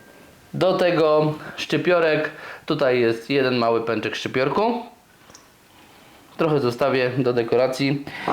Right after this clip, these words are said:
No i tutaj w sumie składnik taki <laughs> drugi główny. Tych paluszków mam tutaj trzysta gramów. Są to paluszki surimi.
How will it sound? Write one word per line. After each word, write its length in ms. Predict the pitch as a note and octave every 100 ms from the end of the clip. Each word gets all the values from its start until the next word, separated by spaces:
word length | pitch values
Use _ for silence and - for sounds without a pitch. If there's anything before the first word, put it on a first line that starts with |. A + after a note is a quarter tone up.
| - E3+
No 140 | F3
i 100 | D#3+
tutaj 440 | E3 E3 D#3 C#3+ C#3+
w 160 | C#3
sumie 300 | E3 D3+ C3 C#3
składnik 680 | - - D#3 D3 C#3+ C#3 C3
taki 320 | C3 D3 C#3 - - - E3+
<laughs> 360 | D3 D3+ B2+
drugi 340 | C#3+ D#3+ F#3+ D#3+
główny. 560 | E3+ D3 D#3 G3+ G#3 - - - - -
Tych 200 | F3+ G3+
paluszków 540 | F3+ E3 F3+ F3 E3 C#3+
mam 260 | D3 D3+
tutaj 480 | D3 C#3 B2+ A#2 A2+
trzysta 380 | - F#3+ F#3+ E3+
gramów. 500 | D#3 D#3 D#3+ D#3 C#3+
Są 180 | C#3+ C3
to 120 | A#2
paluszki 480 | A2+ C3 B2+ - G#2
surimi. 600 | - C#3 D#3+ F#3 A#3+